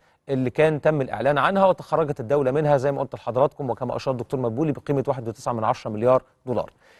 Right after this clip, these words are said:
في ذات الموضوع، موضوع برنامج الطروحات الحكومية، آه، أشارت الدكتورة هالة السعيد وزيرة التخطيط خلال المؤتمر إنه تم طرح، آه، يعني من ضمن الطروحات تم طرح شركة بها عدد من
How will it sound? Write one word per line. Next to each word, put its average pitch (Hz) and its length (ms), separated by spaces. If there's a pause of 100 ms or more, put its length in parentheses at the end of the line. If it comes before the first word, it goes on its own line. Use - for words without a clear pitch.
(140)
في 135 120
ذات 226 220
الموضوع، 175 460
موضوع 156 400
برنامج 139 460
الطروحات 127 600
الحكومية، 135 760 (520)
آه، 127 300
أشارت 185 400
الدكتورة 139 420
هالة 151 240
السعيد 139 360
وزيرة 135 260
التخطيط - 520
خلال 135 220
المؤتمر 135 480
إنه 135 120
تم 185 220
طرح، - 320 (360)
آه، 131 240
يعني 123 240
من 131 120
ضمن 160 160
الطروحات 113 460 (160)
تم 160 180
طرح - 300
شركة 170 380 (400)
بها 151 180
عدد 143 340
من 147 180